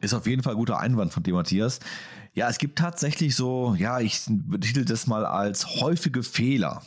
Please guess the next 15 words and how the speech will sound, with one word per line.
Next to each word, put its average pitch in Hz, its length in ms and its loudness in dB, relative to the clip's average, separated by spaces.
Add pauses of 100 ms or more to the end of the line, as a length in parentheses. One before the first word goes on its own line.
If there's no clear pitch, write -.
(120)
Und 107 180 0
zwar 120 380 0
ist - 220 -2
wirklich 127 320 -2
diese 110 220 2
unzureichende 127 920 0
Reinigung, 95 400 2
was - 220 -2
wir 101 100 0
vorhin 92 300 0
schon 107 120 0
mal 92 100 2
erwähnt 98 340 0
hatten, 98 420 0 (540)
ein 117 420 0